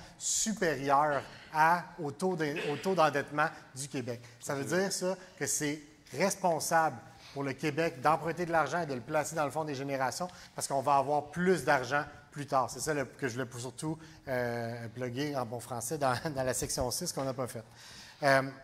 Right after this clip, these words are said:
on promet pas non plus des dizaines de milliards de coupes financières, puis d'avoir, euh, en même, mais que magiquement, il n'y ait pas de coupe dans les, dans les services.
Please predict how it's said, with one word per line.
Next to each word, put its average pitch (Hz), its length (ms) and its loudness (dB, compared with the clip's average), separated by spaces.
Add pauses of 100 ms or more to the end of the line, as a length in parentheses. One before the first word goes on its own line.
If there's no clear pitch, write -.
(580)
on 156 100 -6
promet 170 300 0
pas 202 160 4
non 180 160 2
plus 190 200 -4
des 156 120 0
dizaines 143 380 -2
de 160 80 0
milliards 156 600 2 (220)
de 135 140 -4
coupes 180 400 0
financières, 156 880 2 (360)
puis 175 140 -4
d'avoir, 151 680 6
euh, 131 260 0
en 135 120 -2
même, 143 160 -4
mais 160 380 -2
que 151 100 -2
magiquement, 143 500 -2
il 170 80 0
n'y 143 80 0
ait - 60 -2
pas 156 180 -2
de 139 100 -4
coupe 156 340 -6
dans 135 140 -2
les, 135 220 -6
dans 135 140 0
les 135 120 -6
services. 117 460 -10